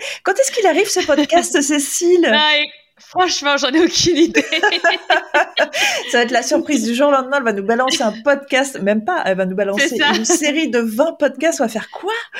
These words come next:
Speaker 2: On va rien comprendre,
Speaker 1: Qu'est-ce qui
Speaker 2: c'est
Speaker 1: s'est
Speaker 2: ça.
Speaker 1: passé ?
Speaker 2: <laughs> C'est Cécile, ça, elle est comme ça. Elle, euh, elle
Speaker 1: Grave.
Speaker 2: nous tient en haleine comme ça tout le temps. C'est génial. <laughs> Bon, alors, pour en revenir un petit peu au sujet, est-ce que tu crois aux vampires, toi ?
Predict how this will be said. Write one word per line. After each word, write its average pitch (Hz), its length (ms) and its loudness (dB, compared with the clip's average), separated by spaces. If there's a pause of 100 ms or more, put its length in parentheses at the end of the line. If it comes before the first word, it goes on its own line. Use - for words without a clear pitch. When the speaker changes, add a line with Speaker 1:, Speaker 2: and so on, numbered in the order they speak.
(260)
Speaker 2:
On - 60 -12
va 185 100 -2
rien 180 160 -2
comprendre, 185 320 -8
Speaker 1:
Qu'est-ce 208 180 -2
qui 339 100 -2
Speaker 2:
c'est 392 140 -2
Speaker 1:
s'est 285 40 -2
Speaker 2:
ça. - 60 -4
Speaker 1:
passé ? 349 600 -4
Speaker 2:
<laughs> - 1200 -4
C'est 190 140 -4
Cécile, 190 420 -10
ça, 180 120 -8
elle 156 140 -6
est 165 60 -8
comme 165 180 -8
ça. 156 320 -8
Elle, 165 240 -8
euh, 147 220 -8 (420)
elle 185 140 -6
Speaker 1:
Grave. 208 240 0
Speaker 2:
nous 277 60 0
tient 254 200 2
en 220 160 4
haleine 214 500 4
comme 214 180 0
ça 240 320 -2
tout 240 180 -6
le 190 80 -10
temps. 240 300 0
C'est 185 180 -4
génial. 170 380 -6
<laughs> 285 100 0 (1500)
Bon, 277 220 2
alors, 220 500 0
pour 302 160 -4
en 359 100 2
revenir 392 300 0
un 359 60 -2
petit 294 160 -12
peu 359 140 -2
au - 20 -2
sujet, 226 400 -4
est-ce 226 220 0
que 339 60 -6
tu 349 160 -6
crois - 280 0
aux 320 80 2
vampires, 214 480 -2
toi ? 165 300 -6